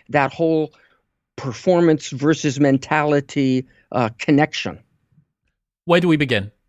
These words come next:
Speaker 2: We're talking to somebody who hasn't done any specific work on confidence. Where do we start people off?
Speaker 1: Um, I start people off with a very specific memory exercise.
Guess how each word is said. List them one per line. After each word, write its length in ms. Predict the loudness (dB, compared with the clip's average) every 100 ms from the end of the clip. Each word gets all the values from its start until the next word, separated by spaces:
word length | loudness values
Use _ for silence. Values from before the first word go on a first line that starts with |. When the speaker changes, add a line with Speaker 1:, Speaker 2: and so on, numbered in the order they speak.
| _ -8
Speaker 2:
We're 100 | -2
talking 320 | 0 0 -4
to 120 | -8
somebody 520 | -4 -2 0 0 0
who 360 | -2 -2 0 0
hasn't 380 | 0 0 -2 -2
done 180 | 0
any 180 | 0 -2
specific 540 | -4 -6 -4 -2 -2 0
work 240 | 0 2
on 140 | -2
confidence. 640 | 0 0 0 -2 -2 -4 -12 _ _ _ _ -2
Where 140 | 0
do 80 | 2
we 80 | 0
start 260 | 0 0
people 260 | 0 -4 -4
off? 200 | -6 _ _ _ _ _ _ -20 _ -8
Speaker 1:
Um, 240 | -4 -4 -4
I 140 | -2 -2
start 360 | 0 0 0
people 380 | 0 -2 0 0
off 320 | 2 0 -4 -16
with 440 | -4 2 2 0 -8 -12 -12 _ _ -4
a 280 | 2 2 2 0
very 260 | 2 2
specific 580 | 2 -2 -2 -2 -2 0
memory 460 | 2 2 2 0 -2
exercise. 800 | -4 -8 -4 -4 -4 -8 -14